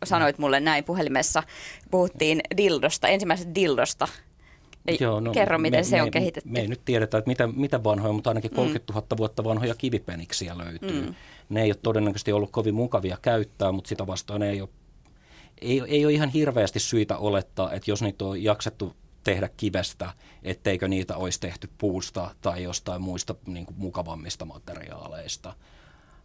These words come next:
Speaker 2: Ää, tosiaan, niin kuin, ää, höyrykonekäyttödildon, ää, no,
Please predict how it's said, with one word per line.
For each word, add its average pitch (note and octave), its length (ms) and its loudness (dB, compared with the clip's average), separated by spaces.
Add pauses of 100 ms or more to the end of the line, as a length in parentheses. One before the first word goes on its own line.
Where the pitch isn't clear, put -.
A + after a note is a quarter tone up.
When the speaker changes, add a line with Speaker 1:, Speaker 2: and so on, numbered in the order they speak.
(100)
Speaker 2:
Ää, F2+ 560 -4 (680)
tosiaan, F#2+ 540 -2
niin F#2+ 240 -4
kuin, F2+ 540 -6 (1300)
ää, F#2+ 100 -6 (1200)
höyrykonekäyttödildon, G#2+ 2000 0 (140)
ää, F#2 400 -2 (1000)
no, G#2 240 0